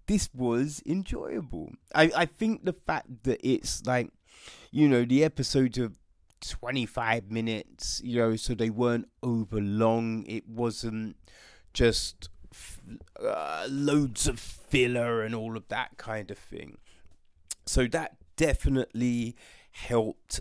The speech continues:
the situation. But, you know, I, I, I, I think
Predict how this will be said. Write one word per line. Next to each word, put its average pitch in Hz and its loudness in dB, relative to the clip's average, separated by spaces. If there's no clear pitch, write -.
the - -6
situation. 101 -4
But, - 10
you 202 8
know, 185 12
I, 175 2
I, 175 4
I, - 0
I 156 0
think - 0